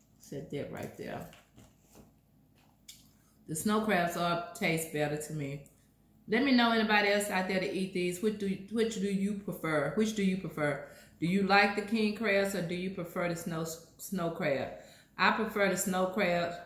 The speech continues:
because they don't have them little sticky things on it, for one. No, that's for two. For one, the reason I prefer 'em is because they taste better.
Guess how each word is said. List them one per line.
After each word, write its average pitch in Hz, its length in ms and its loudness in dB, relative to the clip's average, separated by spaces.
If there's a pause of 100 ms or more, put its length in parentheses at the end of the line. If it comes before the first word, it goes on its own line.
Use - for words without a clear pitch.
(140)
because 170 240 -4
they 165 120 0
don't 175 200 0
have 175 160 2
them 175 160 0
little 170 160 0
sticky - 560 -2
things 160 300 0
on 160 180 -2
it, 156 100 -4
for 156 120 -4
one. 165 420 2 (600)
No, 190 200 6
that's 196 220 4
for 156 80 -6
two. 156 420 0 (160)
For 156 200 0
one, 208 280 4
the 170 80 2
reason 180 260 -2
I 165 100 0
prefer 165 360 -4
'em 156 100 -2
is 160 140 -6
because 151 380 -4 (380)
they 147 120 -4
taste 165 500 -2
better. 127 320 -2